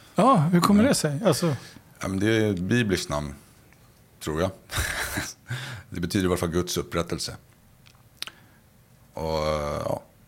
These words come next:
Speaker 2: det, det står jag för. Jag försöker upprätta Gud i det jag gör och i mitt liv.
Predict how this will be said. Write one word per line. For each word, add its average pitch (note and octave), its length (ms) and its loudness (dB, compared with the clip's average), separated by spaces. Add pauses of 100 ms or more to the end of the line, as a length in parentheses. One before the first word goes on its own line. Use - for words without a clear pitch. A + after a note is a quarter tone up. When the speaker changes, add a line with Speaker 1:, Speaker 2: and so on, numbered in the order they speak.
(160)
Speaker 2:
det, - 320 -8 (240)
det - 100 -8
står F2 160 -6
jag D#2+ 80 -6
för. - 120 -10 (3000)
Jag E2+ 100 -4
försöker F#2 220 -2
upprätta E2 300 -6
Gud D#2+ 300 -4
i D#2 40 -8
det D#2 100 -6
jag D2+ 120 -2
gör D2+ 340 -2
och D#2 160 -10
i D2+ 60 -12
mitt D#2 140 -12
liv. D#2 200 -10